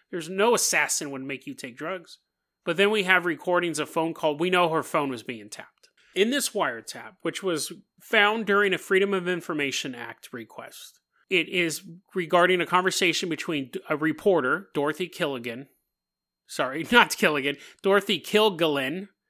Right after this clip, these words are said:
and her close friend, Howard Rothberg. And I believe that when they're saying her close friend, they're referring to Marilyn Monroe's close friend. Government talk isn't always the most specific. I'm gonna read this to you. This is an actual C I A document.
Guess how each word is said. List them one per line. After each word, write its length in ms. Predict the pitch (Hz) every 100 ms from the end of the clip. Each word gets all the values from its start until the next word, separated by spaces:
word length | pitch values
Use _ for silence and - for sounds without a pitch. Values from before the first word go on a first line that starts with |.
| -
and 260 | 170 165
her 180 | 196 196
close 280 | - 202 -
friend, 280 | - 180 151
Howard 300 | 160 156 139
Rothberg. 540 | 143 139 - 127 120
And 100 | 147
I 100 | 160
believe 480 | 156 165 180 196 165
that 200 | 170 156
when 140 | 160 160
they're 100 | 147
saying 360 | - 151 139
her 200 | - 170
close 280 | 143 165 131
friend, 260 | - 156 147
they're 80 |
referring 600 | 135 127 - 143 135 123
to 520 | 120 - 123 120 113 -
Marilyn 400 | 147 160 151 143
Monroe's 460 | 127 123 127 110
close 260 | - - -
friend. 280 | - - - _
Government 460 | 175 170 170 160 139
talk 280 | 143 127
isn't 200 | 139 127
always 240 | 127 123 117
the 60 |
most 200 | 120 113
specific. 480 | - - - 117 123 _ _ _ _
I'm 80 | 175
gonna 160 | 202
read 240 | 175 180 175
this 180 | 180 -
to 120 | 165
you. 160 | 143 147
This 220 | 175 -
is 100 | 160
an 80 | 165
actual 300 | 160 - 151
C 260 | - 151
I 40 | 147
A 120 | 139
document. 540 | 131 123 - 127 -